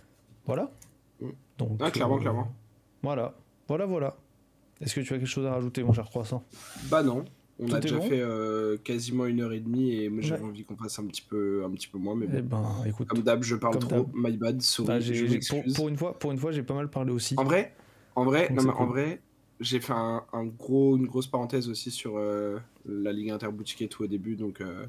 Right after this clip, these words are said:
Speaker 2: et on avait pas mal de choses à dire dans
Speaker 1: Mm.
Speaker 2: la semaine. En, parce qu'en vrai, le sujet principal, je pense qu'il a pris genre trente, trente-cinq minutes et
Speaker 1: Non.
Speaker 2: c'est pas mal.
Speaker 1: Il a pris une bonne heure.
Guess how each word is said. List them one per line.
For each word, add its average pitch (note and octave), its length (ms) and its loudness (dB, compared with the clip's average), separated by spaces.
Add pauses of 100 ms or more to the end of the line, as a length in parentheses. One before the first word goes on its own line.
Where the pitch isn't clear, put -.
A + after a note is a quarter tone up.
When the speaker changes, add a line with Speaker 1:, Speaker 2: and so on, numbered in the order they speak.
(120)
Speaker 2:
et A2 80 0
on G#2+ 80 2
avait G#2+ 120 4
pas A2 120 -2
mal A2 160 0
de G#2+ 80 -4
choses G#2+ 180 -4
à G2+ 60 2
dire G2+ 120 0
dans - 100 0
Speaker 1:
Mm. - 20 -2
Speaker 2:
la F#2 80 -4
semaine. - 200 -14 (600)
En, - 100 4
parce - 180 -2
qu'en B2+ 200 0
vrai, E3 160 4
le C3+ 100 6
sujet A#2+ 240 0
principal, B2+ 380 -2
je - 40 -10
pense - 140 -8
qu'il - 140 -6
a G2 40 -2
pris G2+ 140 -8
genre F#2+ 220 -6 (100)
trente, G#2+ 220 -4
trente-cinq G2+ 260 -8
minutes F#2+ 380 -6
et E2+ 400 -6 (240)
Speaker 1:
Non. A#2+ 140 -2
Speaker 2:
c'est - 100 -10
pas - 80 -10
mal. - 140 -14 (760)
Speaker 1:
Il A#2+ 140 -2
a A#2 40 -4
pris A#2+ 220 0
une A2+ 100 0
bonne G#2+ 140 0
heure. F#2+ 120 -6